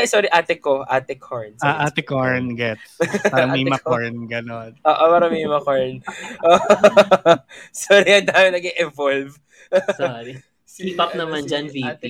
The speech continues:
Speaker 1: Corn kung
Speaker 2: Sorry,
Speaker 1: ano,
Speaker 2: sorry.
Speaker 1: Kwan, ayan,
Speaker 2: Mm.
Speaker 1: lumabas din. So, naglabas din ng feelings. And then, ano yung nalaman ni, ni, ano, ano yung nalaman ni Kawi? Kung bakit siya bumalik doon at shi-, ginombag niya si, ano?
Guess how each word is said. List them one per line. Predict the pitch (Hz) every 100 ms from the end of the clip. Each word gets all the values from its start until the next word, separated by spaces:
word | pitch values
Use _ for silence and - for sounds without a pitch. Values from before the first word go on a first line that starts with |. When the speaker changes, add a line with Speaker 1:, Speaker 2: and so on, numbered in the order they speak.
| 123
Speaker 1:
Corn | 143 143 143
kung | 147 139
Speaker 2:
Sorry, | 147 131 117
Speaker 1:
ano, | 139 139
Speaker 2:
sorry. | 135
Speaker 1:
Kwan, | 147 135 131 135 135 131
ayan, | 110 123 117 113 110
Speaker 2:
Mm. | 131 113
Speaker 1:
lumabas | 123 123 120 123
din. | - 131 135
So, | 131
naglabas | 120 117 117 _ 120 117 120
din | 123
ng | 120
feelings. | 123 120 110 117 -
And | 240
then, | 285
ano | 320
yung | 349 330
nalaman | 262 226 226 226
ni, | 226 269 _ _ _ _ _ _
ni, | 214
ano, | - 165 156 165
ano | 208
yung | 226 233
nalaman | 214 190 196
ni | 190 185 185 180 175
Kawi? | 143 120 127 127 _
Kung | - 170
bakit | 185 190
siya | 175
bumalik | 160 160 156 156
doon | - 147 -
at | 143 _ _ _ _ _ _ _ _
shi-, | - - - 160
ginombag | 135 147 160 147 139 139 139
niya | 143
si, | 143 113
ano? | 113 107 107